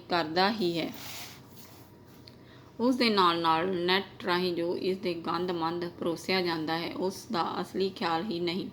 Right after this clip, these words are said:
ਰੱਖਦੇ, ਜੋ ਸਾਡੀ ਨੌਜਵਾਨ ਪੀੜ੍ਹੀ ਨੂੰ ਵਿਗਾੜ ਰਿਹਾ ਹੈ।" ਤੇ ਅਕਸਰ ਬੋਲਿਆ। ਅਧਿਆਪਕ ਹੁਣ ਬਹਿਸ ਨੂੰ ਖਤਮ ਕਰਨ ਲਈ ਤਾਵਲੇ ਹੋ ਰਹੇ ਸਨ ਕਿਉਂਕਿ ਉਹਨਾਂ ਦੇ ਪੀਰੀਅਡ ਦੇ ਵੱਜਣ ਦਾ ਸਮਾਂ ਹੋ ਚੱਲਿਆ ਸੀ। ਉਹ ਬੋਲੇ, ਪਿਆਰੇ ਬੱਚਿਓ, ਇਹ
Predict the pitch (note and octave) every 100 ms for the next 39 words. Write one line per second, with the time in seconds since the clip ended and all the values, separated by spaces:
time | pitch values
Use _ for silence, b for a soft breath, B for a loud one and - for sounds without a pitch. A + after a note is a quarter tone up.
0 | - - - F#3 E3+ E3 E3+ F3 F3 F#3
1 | D#3+ F3 E3+ E3 F#3+ A3+ G3+ E3 E3 E3+
2 | E3+ - B B B - F#3 F#3 F3 F3
3 | F3+ E3 - G3+ - B B B - -
4 | G3+ - - - G#3+ G3+ G3 - E3+ D#3+
5 | - - - - - B B - G3+ G#3
6 | F3+ - - A#3 - G3+ G3 - G3+ F#3
7 | F3+ F#3+ F#3+ E3 - F#3 F#3 F#3 E3+ E3
8 | D#3+ D#3 - B B - - F#3 F3+ F#3+
9 | A3+ F3+ E3 E3+ - - - F#3+ F#3+ F#3+
10 | F#3 F#3 F3+ F#3 F3+ - F3+ F#3 F3+ E3+
11 | E3 F3 E3 E3 F3+ - E3 F3 F3+ D#3+
12 | - - - - - - B B B B
13 | - G#3+ G#3+ F#3+ E3+ E3+ E3+ E3+ F3 G3+
14 | G3 - E3 D#3+ - G3